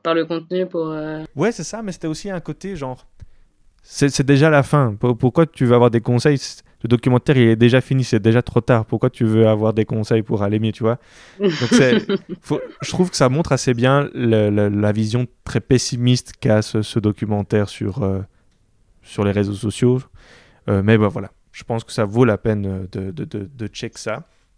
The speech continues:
Speaker 2: Voilà, pour finir, euh, cette émission qui est déjà, euh, assez longue, hein, moi je propose que, euh,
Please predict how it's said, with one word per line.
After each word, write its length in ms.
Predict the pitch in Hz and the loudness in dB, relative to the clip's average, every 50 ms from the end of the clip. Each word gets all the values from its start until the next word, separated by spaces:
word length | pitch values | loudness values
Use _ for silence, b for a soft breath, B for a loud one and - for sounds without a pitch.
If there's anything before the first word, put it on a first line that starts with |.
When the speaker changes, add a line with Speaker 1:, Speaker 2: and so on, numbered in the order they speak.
| _ _ _ b b b b b b - | _ _ _ b b b b b b -2
Speaker 2:
Voilà, 200 | 120 110 110 120 | 2 2 2 4
pour 200 | - 170 151 - | 2 0 -2 0
finir, 480 | - 151 127 117 110 110 117 139 - b b b b b b b b b b b b b b b b - | 0 2 2 4 4 4 2 0 -2 b b b b b b b b b b b b b b b b 0
euh, 260 | 123 113 101 98 95 | 2 4 4 4 2
cette 280 | 92 - 113 - - - | 2 -2 -6 -4 -4 -4
émission 400 | 107 98 92 92 - 135 165 185 | -4 -4 -4 -2 -2 -2 -2 -2
qui 120 | - - | -4 -8
est 60 | - | -8
déjà, 340 | - 101 139 139 156 135 98 | -8 -8 -8 -6 -4 -4 -2
euh, 220 | 101 101 98 95 | -2 -2 -4 -6
assez 200 | - - - - | -6 -8 -6 -4
longue, 240 | 107 117 156 196 156 | -2 0 0 0 0
hein, 160 | 113 131 190 B B B B B B B B | 0 -2 -2 B B B B B B B B
moi 100 | - 107 | -8 -8
je 100 | - - | -8 -10
propose 500 | - - 123 117 - 139 147 170 165 - | -4 -2 -2 0 2 2 2 2 2 -2
que, 400 | - - 123 117 123 127 - - - | -4 2 2 4 4 2 0 -2 0
euh, 160 | 120 107 98 | 0 0 0